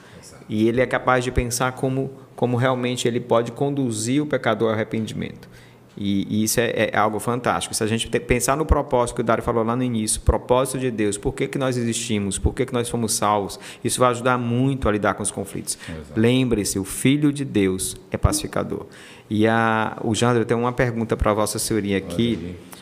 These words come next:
Speaker 2: A irmã Lawane, ela diz, diz o seguinte: "Pelo que entendi, o conflito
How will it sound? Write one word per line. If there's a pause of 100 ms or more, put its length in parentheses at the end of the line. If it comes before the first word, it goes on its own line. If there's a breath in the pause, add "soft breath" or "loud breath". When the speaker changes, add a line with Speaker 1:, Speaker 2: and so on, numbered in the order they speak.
(360 loud breath)
Speaker 2:
A
irmã
Lawane,
ela
diz,
diz
o
seguinte: (380 loud breath)
"Pelo
que
entendi,
o
conflito